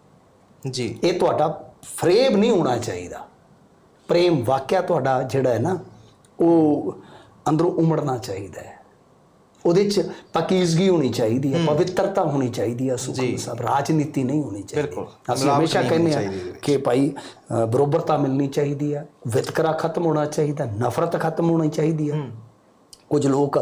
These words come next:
Speaker 2: ਅੱਜ ਵੀ ਮੈਂ ਦੇਖਦਾ, ਬਹਿੰਦਿਆਂ ਕਰਦਿਆਂ ਪਤਾ ਲੱਗ ਜਾਂਦਾ ਹੈ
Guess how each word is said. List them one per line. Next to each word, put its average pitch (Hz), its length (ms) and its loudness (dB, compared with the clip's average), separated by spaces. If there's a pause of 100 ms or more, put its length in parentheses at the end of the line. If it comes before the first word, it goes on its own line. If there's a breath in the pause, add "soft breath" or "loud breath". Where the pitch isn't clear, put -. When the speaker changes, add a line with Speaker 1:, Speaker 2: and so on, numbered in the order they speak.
(420 loud breath)
Speaker 2:
ਅੱਜ 165 160 0
ਵੀ 175 160 4
ਮੈਂ 147 200 2
ਦੇਖਦਾ, 135 560 -2 (160)
ਬਹਿੰਦਿਆਂ 131 560 -2
ਕਰਦਿਆਂ 127 480 -2 (260 loud breath)
ਪਤਾ 170 200 2
ਲੱਗ 127 160 2
ਜਾਂਦਾ 123 340 -2
ਹੈ - 140 -10